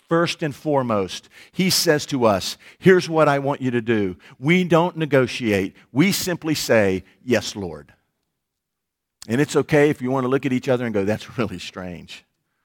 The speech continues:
That's a strange strategy. That seems ridiculous to me. That's illogical.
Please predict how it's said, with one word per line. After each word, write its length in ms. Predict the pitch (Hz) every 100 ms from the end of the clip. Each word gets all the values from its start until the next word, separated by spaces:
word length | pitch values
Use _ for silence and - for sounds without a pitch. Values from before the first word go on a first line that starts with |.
| _
That's 200 | - 117
a 60 | 117
strange 400 | - 117 110 101
strategy. 720 | - 104 101 98 - 80 78 _ _ _ _ 120
That 140 | 131
seems 400 | - 156 135 120 _ -
ridiculous 640 | 123 113 123 135 104 -
to 100 | 107
me. 260 | 98 87 - -
That's 260 | 127 135 -
illogical. 720 | 135 127 123 120 117 101 90